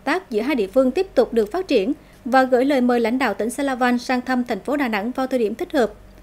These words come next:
Tại buổi làm việc, hai bên ký biên bản ghi nhớ hợp tác trên các lĩnh vực giai đoạn hai nghìn không trăm hai mươi ba, hai nghìn không trăm hai mươi bảy,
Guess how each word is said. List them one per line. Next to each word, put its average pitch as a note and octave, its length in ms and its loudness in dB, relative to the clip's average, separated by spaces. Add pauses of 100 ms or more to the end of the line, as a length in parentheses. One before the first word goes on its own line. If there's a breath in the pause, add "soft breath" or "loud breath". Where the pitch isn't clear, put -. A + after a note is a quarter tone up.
(380 soft breath)
Tại C4+ 100 8
buổi A#3+ 140 6
làm B3+ 160 0
việc, G#3 280 4
hai D4 140 4
bên C4+ 300 4
ký C#4 220 0
biên C4+ 220 2
bản G3+ 180 0
ghi C4 120 0
nhớ A#3+ 120 2
hợp C#4+ 240 -2
tác F4+ 280 -4
trên B3+ 180 6
các F4 140 0
lĩnh A3+ 200 0
vực A3 300 2
giai C#4 100 0
đoạn G#3+ 180 2
hai C4+ 100 0
nghìn A#3 160 -2
không B3+ 120 -2
trăm B3 160 -2
hai B3 180 -2
mươi A3 40 -4
ba, A#3 240 4 (300 loud breath)
hai E4 120 2
nghìn C#4+ 160 4
không C4+ 200 -2
trăm C4+ 180 0
hai C#4 80 0
mươi C4+ 120 4
bảy, A#3 280 0